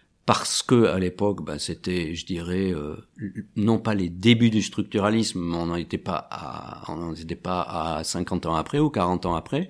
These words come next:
Donc, tout ce qui a pu être fait du côté du structuralisme à propos des langues, des sociétés, et cetera, euh, n'existait pas encore quand ces gens, je veux dire, au point où,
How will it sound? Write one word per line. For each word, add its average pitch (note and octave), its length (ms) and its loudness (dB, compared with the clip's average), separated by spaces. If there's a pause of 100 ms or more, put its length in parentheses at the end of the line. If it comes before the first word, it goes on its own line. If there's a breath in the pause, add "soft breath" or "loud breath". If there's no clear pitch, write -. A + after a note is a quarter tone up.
(640 loud breath)
Donc, A#2+ 480 2
tout F3+ 100 4
ce - 100 -2
qui D3 120 6
a B2 60 4
pu B2 180 4
être A#2 240 2
fait A2+ 200 2
du F#2+ 200 -2
côté C3 360 6
du C#3+ 120 0
structuralisme G#2 840 0
à F2 60 -2
propos - 340 -6
des F#2 140 4
langues, G#2 320 4
des F2 140 -2
sociétés, G2 480 -4
et F2 100 -2
cetera, B2 460 0 (680 loud breath)
euh, G#2 240 4
n'existait A#2 560 6
pas D3 140 2
encore D3+ 400 6
quand B2+ 140 2
ces B2 180 2
gens, E3 440 4 (360)
je A2 200 2
veux G#2+ 60 6
dire, G2+ 260 4
au B2+ 100 6
point D3+ 380 4
où, G3 260 6